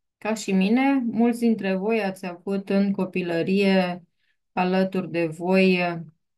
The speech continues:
anumite preparate, anumite arome, anumite bunătățuri care v-au, uh, adus mare, mare bucurie.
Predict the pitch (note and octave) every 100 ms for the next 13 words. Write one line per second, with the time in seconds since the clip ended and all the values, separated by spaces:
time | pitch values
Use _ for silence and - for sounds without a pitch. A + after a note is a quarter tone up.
0 | _ A3+ F#3 F#3 F3+ F3 - F3 E3+ D3
1 | E3+ D#3+ D#3+ D#3 F3+ F#3 F#3 E3 D#3+ E3
2 | D#3+ D#3 D#3+ E3+ D#3+ D#3 D3 E3 G3+ G3
3 | E3+ E3 - - - - - F#3 F#3 F#3
4 | G3 G3+ G3 F#3+ E3+ E3+ G#3+ G#3+ G3+ F#3+
5 | G#3+ A3 G#3+ - A3+ A#3 - - _ _
6 | _ G#3 G3+ G3+ G3+ G#3 G3+ F#3+ F#3 F3+
7 | G3 G3 F#3+ F#3+ G3 F#3+ F#3 F#3 F3+ F#3
8 | _ _ _ _ _ _ - G3 G#3+ A3
9 | A3 G#3+ G#3+ G3+ G3+ F#3 F3+ - G3 E3+
10 | D3 C3 C#3